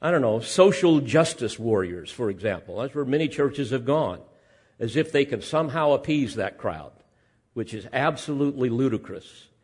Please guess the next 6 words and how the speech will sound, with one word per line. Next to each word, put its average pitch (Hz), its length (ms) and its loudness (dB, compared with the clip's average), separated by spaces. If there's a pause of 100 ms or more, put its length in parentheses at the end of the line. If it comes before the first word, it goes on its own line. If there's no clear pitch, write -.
(1120)
We 120 180 -8
have 131 240 2
the 127 60 2
ministry 156 460 4
of 135 140 6
reconciliation, 139 1160 4